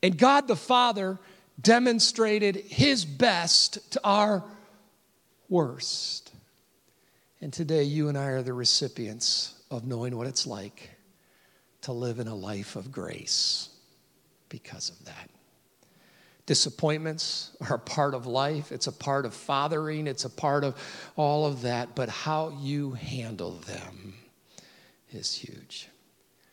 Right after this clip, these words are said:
So this morning, I'm deeply, deeply grateful that God keeps his word. I'm deeply grateful that God the Father proved that he wants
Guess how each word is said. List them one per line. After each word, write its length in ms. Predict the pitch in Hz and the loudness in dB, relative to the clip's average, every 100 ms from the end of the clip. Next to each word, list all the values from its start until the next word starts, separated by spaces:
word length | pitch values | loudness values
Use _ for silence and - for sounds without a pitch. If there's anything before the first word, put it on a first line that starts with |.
| _ _ _ _ _ _ _ | _ _ _ _ _ _ _
So 200 | - 156 | -6 -2
this 240 | 143 139 - | -2 -2 0
morning, 360 | 160 156 151 | 0 0 -2
I'm 300 | 151 151 160 | -4 -4 -6
deeply, 480 | 147 147 165 - 196 | -4 -2 -4 -2 -2
deeply 400 | 170 175 175 185 | -2 -2 -2 -4
grateful 680 | 170 143 143 143 131 139 127 _ _ _ _ _ _ _ _ _ _ _ _ | -2 -4 -4 -8 -10 -10 -12 _ _ _ _ _ _ _ _ _ _ _ _
that 120 | 151 | -8
God 300 | 143 117 113 | -4 -4 -4
keeps 320 | - 165 156 - | -4 -4 -2 -2
his 200 | 165 139 | -2 -2
word. 340 | 139 107 107 151 - _ _ _ _ _ _ _ _ _ _ - | -4 -4 -6 -8 -12 _ _ _ _ _ _ _ _ _ _ -6
I'm 180 | - 151 127 | -4 -4 0
deeply 480 | 156 202 196 214 170 | 4 4 4 0 0
grateful 540 | 151 156 160 - 160 | 2 2 2 0 -2
that 160 | 147 131 | -2 -2
God 280 | 147 151 | 0 0
the 80 | 151 | -2
Father 480 | 127 151 139 139 135 | -4 -2 0 0 -2
proved 880 | 147 - 180 185 196 214 208 - - | -6 2 4 8 6 4 -2 -12 -8
that 120 | 139 | -6
he 100 | 127 | -4
wants 800 | 120 135 160 170 - - - - | -4 -4 -4 -4 -2 -2 -2 -6